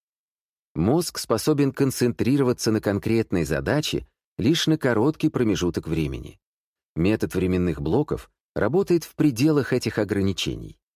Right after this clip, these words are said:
Он сокращает время умственной концентрации до двадцати пяти минут. Что касается второй причины, все мы прокрастинируем. Покажите мне человека, который говорит, что он не такой,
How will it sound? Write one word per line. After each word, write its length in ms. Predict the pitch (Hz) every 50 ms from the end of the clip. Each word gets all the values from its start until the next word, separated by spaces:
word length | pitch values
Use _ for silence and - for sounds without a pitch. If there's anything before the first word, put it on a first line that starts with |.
| _ _ _ _ _
Он 180 | - 92 117 120
сокращает 920 | - - 120 - - 107 104 98 - - - - 127 139 147 147 135 - 92
время 360 | 98 117 123 123 117 110 - -
умственной 520 | 123 117 117 - - - 104 98 90 90
концентрации 960 | 80 - 85 78 - - 82 73 - - 123 170 160 - - 151 143 139 131 - _ _ _ -
до 200 | 156 156 170 160
двадцати 600 | 131 120 143 151 - - 127 - - - 156 151
пяти 300 | - 123 - - 101 95
минут. 480 | 95 87 76 67 - - - - - _ _ _ _ _ _ _ _ _ _ _ _ _ _
Что 220 | - - - 107
касается 580 | - 104 90 - - 92 92 90 - - - 82
второй 400 | - - 78 73 85 131 175 -
причины, 560 | - 95 90 76 - - 78 67 57 50 - - _ _ _ _ _ _
все 300 | - - - - 226 214
мы 140 | 190 160 -
прокрастинируем. 1040 | - 101 101 - - 98 92 - - - 90 85 76 69 65 67 65 62 55 - - _ _ _ _ _ _ _ _ _
Покажите 500 | - 135 - 156 156 147 196 202 - 135
мне 140 | 123 120 107
человека, 520 | - - 113 104 104 120 175 175 - 98
который 360 | - 104 92 - - - 117 101
говорит, 360 | 104 95 98 104 117 123 117
что 220 | - - - 113
он 180 | 110 104 104 104
не 120 | 104 95
такой, 520 | - 82 78 - - 151 170 170 - -